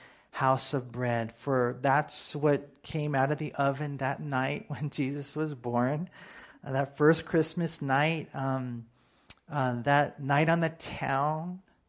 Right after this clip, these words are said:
out came, out came the bread of life,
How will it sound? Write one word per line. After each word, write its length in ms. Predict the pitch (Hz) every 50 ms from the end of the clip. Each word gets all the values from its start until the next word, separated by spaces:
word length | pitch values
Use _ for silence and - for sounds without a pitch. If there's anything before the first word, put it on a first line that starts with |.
| _ _ _ _ _ _ _ _ _ _ _ _ _ _ -
out 300 | 147 147 156 156 - -
came, 340 | - - 165 165 165 - - -
out 280 | 131 139 147 147 -
came 680 | - - - 156 139 139 139 147 147 147 147 151 147 - _ _ _ _ _ _ _ _ _ _ _
the 140 | - 123 123
bread 360 | 110 110 - 120 120 117 117
of 160 | 120 110 110 117
life, 220 | 110 110 113 -